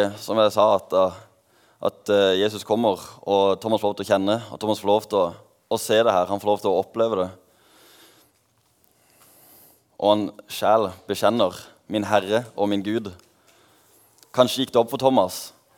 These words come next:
når han fikk disse bevisene, at, eh, "Oi, det var meg det lå på. Det var mine egne følelser som fikk ta overhånd. Jeg lot tvilen komme troen til gode." Så kanskje han egentlig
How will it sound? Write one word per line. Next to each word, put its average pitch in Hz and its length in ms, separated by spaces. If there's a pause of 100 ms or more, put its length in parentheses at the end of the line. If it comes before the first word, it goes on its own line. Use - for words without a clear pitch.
(160)
når 113 80
han 104 100
fikk 123 220
disse 107 180
bevisene, 101 460
at, - 160
eh, 92 160 (420)
"Oi, 107 140
det - 1120
var 98 80
meg 101 160
det 120 80
lå 95 80 (100)
på. 85 140 (760)
Det - 80
var 98 400
mine 101 240
egne 101 160
følelser 98 320
som 92 80
fikk 90 160
ta 90 80
overhånd. 92 400 (1040)
Jeg 104 140
lot 104 160 (160)
tvilen 104 580 (220)
komme 98 260
troen 101 320
til 92 80
gode." 95 240 (3000)
Så - 160
kanskje 104 240
han 104 140
egentlig 95 420